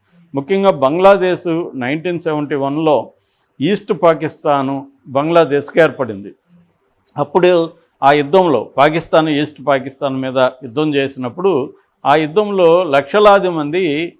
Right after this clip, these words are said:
ఆ, ఇబ్బందులు పడి ఇటు వచ్చేశారు బార్డర్కి, ఈ రాస్-, ఈ రాష్ట్రాలకి. So వీళ్ళు అందువల్ల ఆ రాష్ట్రాల్లో పెద్ద ఎత్తున ఇబ్బందిగా ఉంది,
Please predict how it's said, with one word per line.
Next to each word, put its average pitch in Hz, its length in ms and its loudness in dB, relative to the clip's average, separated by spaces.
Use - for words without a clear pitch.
ఆ, 147 80 0
ఇబ్బందులు 175 480 -2
పడి 151 220 -2
ఇటు 160 340 -4
వచ్చేశారు 151 540 -2
బార్డర్కి, 123 540 -4
ఈ 143 140 -2
రాస్-, 143 380 2
ఈ 135 180 -2
రాష్ట్రాలకి. 131 680 -2
So 196 200 2
వీళ్ళు 202 300 4
అందువల్ల 196 460 2
ఆ 180 300 6
రాష్ట్రాల్లో 170 500 0
పెద్ద 143 260 -6
ఎత్తున 147 240 -4
ఇబ్బందిగా 135 560 -4
ఉంది, 110 300 -12